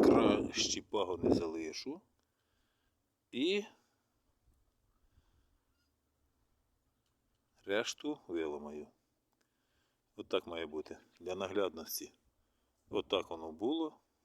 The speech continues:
І так воно стало. Такий спосіб обрізки також має право на життя.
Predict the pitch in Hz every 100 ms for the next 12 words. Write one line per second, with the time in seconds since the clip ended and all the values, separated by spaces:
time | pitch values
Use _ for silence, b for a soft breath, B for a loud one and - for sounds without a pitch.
0 | _ - - _ _ _ _ _ _ _
1 | _ _ _ _ _ _ - _ _ _
2 | 95 - 101 117 101 98 95 - - 69
3 | - - - _ _ _ _ _ _ _
4 | _ _ _ _ - 101 123 107 - 107
5 | 98 92 90 98 - - 95 - 92 -
6 | 87 82 - 90 82 82 82 85 - 147
7 | 156